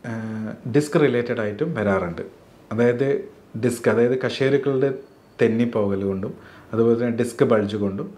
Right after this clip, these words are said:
പിന്നെ ഡിസ്ക് ഡിസീസ് എന്തെങ്കിലും, ഏഹ്, അണ്ടർലൈൻ കോസസ് കൊണ്ട് ഡിസ്കിന് പ്രോബ്ലംസ് വരാം. ഈ കാരണങ്ങൾ കൊണ്ടും നമുക്ക്,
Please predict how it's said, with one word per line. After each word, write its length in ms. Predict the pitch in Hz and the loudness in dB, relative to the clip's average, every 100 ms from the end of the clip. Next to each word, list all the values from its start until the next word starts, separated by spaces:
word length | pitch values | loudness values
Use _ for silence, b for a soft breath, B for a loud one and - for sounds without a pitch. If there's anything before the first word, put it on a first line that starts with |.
| B B B B - | B B B B -2
പിന്നെ 180 | 156 | 0
ഡിസ്ക് 340 | 143 131 - 139 | 2 0 2 0
ഡിസീസ് 400 | 123 - 113 120 | 0 0 -2 0
എന്തെങ്കിലും, 580 | 117 117 117 117 117 - | -2 0 2 2 0 -4
ഏഹ്, 80 | 117 | -4
അണ്ടർലൈൻ 520 | 110 120 113 117 117 | -2 0 2 2 2
കോസസ് 400 | 117 107 120 113 | 0 -4 -6 -8
കൊണ്ട് 200 | 113 117 | -6 -2
ഡിസ്കിന് 420 | 127 101 - 117 | -2 -2 -4 -4
പ്രോബ്ലംസ് 560 | 170 117 101 104 101 107 | -2 0 2 2 2 0
വരാം. 260 | 95 95 - | -2 -2 -6
ഈ 140 | 135 139 | -4 0
കാരണങ്ങൾ 340 | 120 117 120 | 2 2 0
കൊണ്ടും 340 | 117 110 117 151 | 0 -2 -4 -4
നമുക്ക്, 400 | 107 104 - | -4 -4 -4